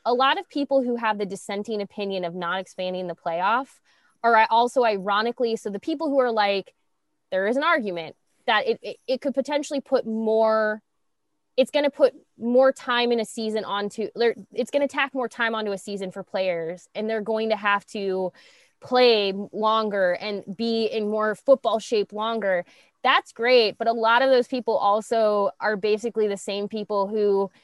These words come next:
haven't really had an issue with these players playing through whatever happened this year with covid. Like, they pretty much are like, "You needed to be in football shape all year long for the opportunity to play football."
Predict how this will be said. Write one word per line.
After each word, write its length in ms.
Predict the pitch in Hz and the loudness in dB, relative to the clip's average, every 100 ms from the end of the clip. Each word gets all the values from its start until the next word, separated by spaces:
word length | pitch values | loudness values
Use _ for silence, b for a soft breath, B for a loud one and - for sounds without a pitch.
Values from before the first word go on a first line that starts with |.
| b b | b b
haven't 420 | - - 302 381 | -6 0 2 2
really 180 | 349 330 | 0 2
had 160 | 311 302 | 2 4
an 80 | |
issue 300 | 254 277 269 | 2 0 -2
with 100 | 233 | -2
these 160 | 208 214 | -2 -8
players 540 | - 240 226 196 185 _ | -2 2 2 2 -4 _
playing 360 | - 233 247 | -2 2 2
through 180 | 240 233 | 0 0
whatever 320 | 208 196 196 | 2 2 2
happened 420 | 190 190 185 175 175 | 0 0 0 -2 -4
this 180 | 175 170 | -6 -8
year 80 | |
with 120 | 160 175 | -8 -6
covid. 460 | 190 180 127 - | -2 0 -2 -6
Like, 160 | 190 185 | -6 0
they 140 | 226 | 0
pretty 240 | 247 254 247 | 2 2 2
much 240 | 226 226 | -2 -2
are 60 | 208 | -2
like, 200 | 190 185 | -2 -2
"You 140 | 226 | -2
needed 240 | 247 226 202 | 0 0 -2
to 80 | |
be 100 | 202 | -2
in 120 | 202 180 | -6 -4
football 320 | 226 208 196 | -2 0 -2
shape 260 | 220 190 - | -2 -8 -2
all 200 | 226 233 | 0 0
year 180 | 214 | 0
long 300 | 208 220 196 | -4 -4 -4
for 100 | 190 | -6
the 100 | 185 | -2
opportunity 680 | 190 190 202 - 214 196 180 | 2 2 0 -8 -6 -4 -4
to 80 | 175 | -4
play 160 | - 175 | -2 -2
football." 480 | 247 233 170 151 | -2 -2 -2 -4